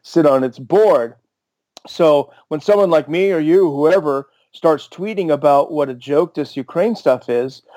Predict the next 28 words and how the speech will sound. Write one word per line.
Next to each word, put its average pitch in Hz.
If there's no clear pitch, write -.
you 156
gotta 165
wonder 151
if 131
a 127
phone 147
call 131
is 117
not 117
made. 113
Uh, 127
Twitter 175
was 139
also, 139
is 143
also 127
partly 139
owned 127
by 123
the, 120
uh, 117
by 120
the, 120
the 127
Kingdom 123
of 117
Saudi 113
Arabia. 120